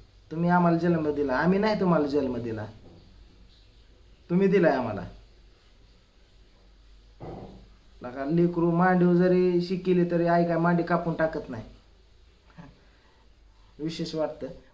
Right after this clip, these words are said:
असं चला, ठीक आहे. अं, तर मी ही रूम सोडतो या, आणि आज, अं, रूम बघितली, आता तुम्हाला पुढल्या व्हिडिओमध्ये मी दाखवतो काय गोष्टी. अं,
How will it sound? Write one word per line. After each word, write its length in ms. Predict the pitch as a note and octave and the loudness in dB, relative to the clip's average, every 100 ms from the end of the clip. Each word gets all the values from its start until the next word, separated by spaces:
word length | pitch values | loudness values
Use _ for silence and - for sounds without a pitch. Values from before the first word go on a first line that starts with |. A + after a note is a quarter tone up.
| - | -6
असं 340 | F3 G#3 G#3+ - | -2 -2 -2 0
चला, 320 | G#3 G3+ G3+ - - _ - - | 2 2 -4 -12 -20 _ -20 -12
ठीक 180 | F#3+ F3 | -8 -6
आहे. 220 | E3+ F3 - - _ _ _ _ _ _ _ _ _ _ - C3+ | -6 -8 -14 -20 _ _ _ _ _ _ _ _ _ _ -16 -10
अं, 140 | C#3 - | -8 -4
तर 420 | D3 C#3+ C#3+ - - | -2 0 0 -2 -6
मी 200 | D3 D#3 | -6 -2
ही 240 | D#3+ E3 E3+ | 0 2 4
रूम 180 | F3 F3 | 6 4
सोडतो 420 | - F#3 F3 D#3+ | 4 2 2 0
या, 200 | D3+ F3 - _ _ - A#2+ | 0 -4 -10 _ _ -18 -12
आणि 400 | C3+ C3+ C3 - - | -10 -8 -8 -10 -10
आज, 340 | B2+ C#3 B2+ B2+ | -4 -4 -4 -4
अं, 300 | B2+ B2 A#2+ - | -4 -6 -10 -8
रूम 240 | D#3+ D3 | -6 -2
बघितली, 300 | D3 C#3+ C3 | -2 -2 -4
आता 160 | C3+ B2+ | -6 -8
तुम्हाला 320 | C#3+ C3+ C3 | -8 -6 -2
पुढल्या 260 | E3+ D#3+ | 2 2
व्हिडिओमध्ये 440 | D#3 C#3+ C3 A#2+ A#2 | 2 0 -4 -6 -8
मी 100 | A#2 | -6
दाखवतो 420 | C3 - - - - - - - _ _ - | -6 -8 -14 -18 -20 -20 -20 -20 _ _ -12
काय 120 | C3 | -10
गोष्टी. 340 | B2+ B2+ - B2+ | -8 -10 -12 -16
अं, 1400 | - _ - _ _ _ _ _ _ _ - A2+ A#2 A2 | -18 _ -20 _ _ _ _ _ _ _ -18 -12 -10 -8